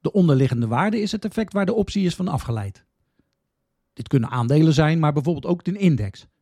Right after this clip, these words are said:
Bij een aandelenoptie bestaat de onderliggende waarde normaal uit honderd aandelen.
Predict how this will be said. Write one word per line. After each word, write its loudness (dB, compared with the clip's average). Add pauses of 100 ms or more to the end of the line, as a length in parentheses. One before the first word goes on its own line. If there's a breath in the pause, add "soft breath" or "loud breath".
(420)
Bij 2
een 0
aandelenoptie 2
bestaat -2
de 0
onderliggende 2
waarde 2
normaal 2
uit 2
honderd 2
aandelen. -4